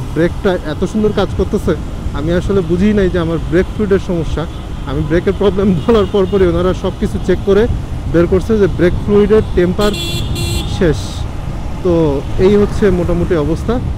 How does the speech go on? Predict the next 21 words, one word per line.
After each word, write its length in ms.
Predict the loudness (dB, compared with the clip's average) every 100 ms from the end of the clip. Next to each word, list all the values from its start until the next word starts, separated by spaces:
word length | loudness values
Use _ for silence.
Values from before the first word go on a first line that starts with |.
| -2
ব্রেক 160 | -2 -2 2
ফ্লুইডের 320 | 2 4 2 2
কাজটা 340 | 0 0 2 2 0
মানে 180 | 0 0 0 -2 -4 -4 0
ব্রেক 160 | 0 2
ফ্লুইডটা 320 | 2 2 2 2 4
চেঞ্জ 180 | 2 2 2
করে 160 | 2 2 2
মোটামুটি 400 | 0 0 2 2 2 0 2
অনেক, 200 | 2 0 0 0
অনেক 200 | 2 2 0 0
smooth 280 | 2 2 0 0
চলতেছে 340 | 0 0 -2 0
বাইকটা 240 | -2 0 -2
এখন। 160 | 0 -2 -2 -4 -4 -4 -4 -4 -4 -2
তো 80 | 2 4 6 4 2 2
বর্ষাকালে 500 | 2 2 2 4 4 4
আসলে 260 | 2 2 2 4 2
আমাদের 240 | 2 2 2
বাইকের 320 | 2 4 2 0 0
মানে 160 | 2